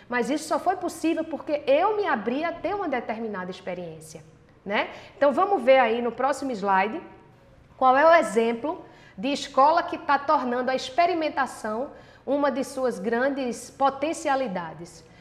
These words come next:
Então, de acordo com o nosso slide, nós temos as escolas experimentales, que é uma rede de escolas públicas democráticas na Argentina,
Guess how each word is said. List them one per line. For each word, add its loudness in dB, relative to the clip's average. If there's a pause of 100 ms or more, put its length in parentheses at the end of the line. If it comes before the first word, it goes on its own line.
(120)
Então, -2
de 2
acordo 4
com -6
o 0
nosso -4
slide, 2
nós -4
temos -6
as -4
escolas 0
experimentales, -4 (600)
que 0
é 4
uma 4
rede 6
de -4
escolas -2
públicas -2
democráticas 2
na 2
Argentina, -6